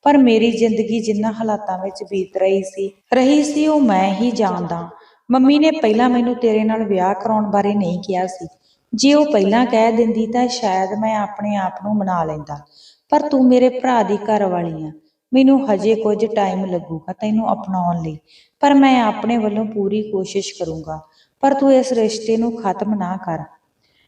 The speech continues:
ਇਹ ਕਹਿ ਕੇ ਮਣੀ ਰੋਣ ਲੱਗ ਪਿਆ ਤੇ ਕਹਿਣ ਲੱਗਾ, "ਜੇ ਮੇਰਾ ਭਰਾ ਜਿੰਦਾ ਹੁੰਦਾ ਤੇ ਸ਼ਾਇਦ ਅਸੀਂ ਆਪਣੇ,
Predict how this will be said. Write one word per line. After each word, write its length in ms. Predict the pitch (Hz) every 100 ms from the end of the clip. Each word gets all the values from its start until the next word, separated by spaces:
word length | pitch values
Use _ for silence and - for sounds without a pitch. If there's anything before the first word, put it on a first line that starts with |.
| -
ਇਹ 240 | 262 277
ਕਹਿ 180 | 277 262
ਕੇ 160 | 269 277
ਮਣੀ 320 | 240 208 214
ਰੋਣ 280 | 208 190 175
ਲੱਗ 240 | 165 165
ਪਿਆ 260 | 170 175 175
ਤੇ 180 | 226 226
ਕਹਿਣ 360 | 233 190 190
ਲੱਗਾ, 300 | 190 185 185 180
"ਜੇ 260 | - 247
ਮੇਰਾ 240 | 247 233 233
ਭਰਾ 340 | 233 240 214
ਜਿੰਦਾ 400 | 185 185 175 190
ਹੁੰਦਾ 360 | 196 190 185 185 - -
ਤੇ 100 | 233
ਸ਼ਾਇਦ 460 | 233 220 190 190 202
ਅਸੀਂ 260 | 196 208
ਆਪਣੇ, 360 | 190 185 196 196